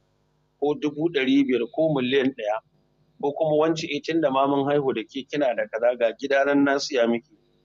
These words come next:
Ga wani abu, ki yi haƙuri, rabu wannan ta aure, ki ɗauke shi a matsayin ƙaddara. Amma dan Allah, ki riƙe wannan, ki sana'a da shi zuwa wani lokaci, ki tsare mutuncin ki da shi."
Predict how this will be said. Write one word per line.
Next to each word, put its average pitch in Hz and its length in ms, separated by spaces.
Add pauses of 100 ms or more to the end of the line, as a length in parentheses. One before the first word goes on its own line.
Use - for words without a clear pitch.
(200)
Ga 117 140
wani 156 160
abu, 131 320
ki - 180
yi 151 60
haƙuri, 131 500
rabu 117 240
wannan 147 320
ta 143 80 (100)
aure, 127 220
ki - 160
ɗauke 139 320
shi 139 80
a 123 160
matsayin 127 320
ƙaddara. 113 420 (540)
Amma 127 180
dan 147 180
Allah, 151 260
ki - 180
riƙe 143 240
wannan, 135 320
ki 127 160
sana'a 123 480
da 113 80
shi 127 200
zuwa 120 180
wani 123 180
lokaci, - 440 (480)
ki 196 80
tsare 147 220
mutuncin 127 560
ki 131 120
da 107 100
shi." - 120